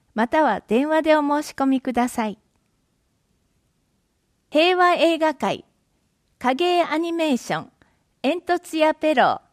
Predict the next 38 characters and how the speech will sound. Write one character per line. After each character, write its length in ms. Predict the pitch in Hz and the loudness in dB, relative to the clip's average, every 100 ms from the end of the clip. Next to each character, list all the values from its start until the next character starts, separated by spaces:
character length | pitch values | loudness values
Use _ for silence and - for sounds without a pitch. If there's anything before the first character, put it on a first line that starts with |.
| _ _ _ | _ _ _
ア 100 | 214 | -4
ン 120 | 233 | -2
ド 240 | 240 247 - | 0 0 -2
影 440 | - 240 254 320 311 | -6 -4 -2 0 0
絵 40 | |
遊 240 | 294 - 190 | -2 -4 -6
び。 200 | - - _ _ _ _ _ _ _ _ _ | -8 -20 _ _ _ _ _ _ _ _ _
日 280 | 311 - 277 | -12 -10 -6
時 140 | 208 | -2
は 140 | 170 196 | -2 -4
八 320 | - 220 302 | -6 -8 -2
月 280 | 330 330 294 | -2 -2 -2
八 240 | 294 294 | 2 2
日 180 | 285 277 | 0 -2
土 120 | 269 | -2
曜 260 | 285 269 208 | -2 -2 -4
日、 220 | 220 - _ _ | -10 -16 _ _
午 140 | 285 330 | -2 -2
前 260 | 226 - 180 | -4 -8 -10
十 220 | 269 302 | -6 -6
時 140 | 240 | -8
三 280 | 170 294 320 | -10 -8 -6
十 140 | 330 | -8
分 340 | 330 _ 175 151 | -10 _ -12 -12
か 160 | 175 | -14
ら。 160 | - 123 _ _ _ _ _ _ - | -14 -16 _ _ _ _ _ _ -4
場 120 | 226 | -2
所 200 | - 285 | 0 0
は 200 | 277 - | 0 -2
岩 240 | 240 294 330 | 0 2 2
出 140 | 339 | 0
図 160 | 339 330 | -4 -4
書 140 | 330 | -6
館 280 | - 202 - - | -6 -8 -10 -4
大 240 | 226 311 | -2 -2
会 260 | - 302 254 | 0 0 0
議 160 | 269 | -6
室。 380 | - - - - | -10 -16 -20 -20